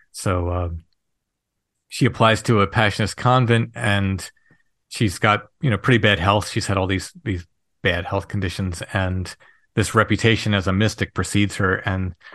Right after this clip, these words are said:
the Mother Superior was like, "Nah," and, which you can understand. That might be kind of a distraction for other people in the community. So even though Father Germanus and, and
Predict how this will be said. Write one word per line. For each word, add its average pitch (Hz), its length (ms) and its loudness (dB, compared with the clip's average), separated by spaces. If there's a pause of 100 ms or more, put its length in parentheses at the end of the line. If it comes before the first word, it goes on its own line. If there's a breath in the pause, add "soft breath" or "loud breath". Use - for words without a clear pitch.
(160 loud breath)
the 110 80 2
Mother 107 240 2
Superior 101 460 2
was 92 140 -2
like, 92 220 -2
"Nah," 101 720 2
and, 101 680 -2
which 117 200 -2
you 131 80 2
can 117 140 2
understand. 98 480 0
That 82 160 -4 (180)
might 92 160 0
be 101 80 -4
kind 95 200 -4
of 90 60 -2
a 92 40 -6
distraction 90 680 -4 (380 loud breath)
for 92 320 -4
other 92 200 -4
people - 280 -6
in - 20 -6
the 87 100 -12
community. 95 440 -2 (540 soft breath)
So 92 460 -4 (100)
even 117 220 2
though 101 200 4
Father 101 300 0
Germanus 117 600 0
and, 95 260 -6
and 92 480 -6